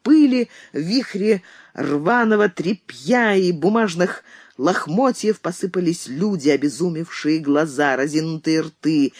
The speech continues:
размахивающие руки. Кто-то, обхватив руками голову, спрятав голову между сжатыми локтями,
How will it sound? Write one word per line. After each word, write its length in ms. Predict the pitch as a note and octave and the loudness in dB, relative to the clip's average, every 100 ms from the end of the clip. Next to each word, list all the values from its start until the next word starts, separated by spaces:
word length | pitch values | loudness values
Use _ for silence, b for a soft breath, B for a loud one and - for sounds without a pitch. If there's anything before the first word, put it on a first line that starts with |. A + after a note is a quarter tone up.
| B B - | B B -2
размахивающие 1000 | D#3 D3+ E3+ F3 D#3+ D#3+ D#3+ - E3+ E3 | -2 0 -2 -2 -2 -2 -2 -4 0 0
руки. 760 | D3 D3 G#3+ F3 - C#3+ A2+ B B B | 0 0 0 -2 0 0 0 B B B
Кто-то, 480 | - - G3+ F#3 C#3 | -8 0 0 2 -2
обхватив 580 | - - C#3+ - G3 D#3+ | -2 -2 -2 0 -4 -4
руками 360 | E3 F3 F#3 | -2 -2 0
голову, 640 | C#3+ E3+ B3 F#3 C3 A2 B B B B B | 2 4 4 4 2 -2 B B B B B
спрятав 800 | - - F#3+ A#3 A#3 G#3+ - - b b - | -14 -2 2 2 2 0 0 -8 b b -18
голову 460 | B2+ G#3 A#3+ A3 | 2 4 4 4
между 400 | G#3 A3 F#3 F#3 | 4 4 2 0
сжатыми 540 | G3 - A3 A#3 G#3+ G#3 | 0 0 0 0 0 2
локтями, 800 | G3 F#3+ - B3 C#4+ A3+ E3 | 2 0 -2 0 2 2 0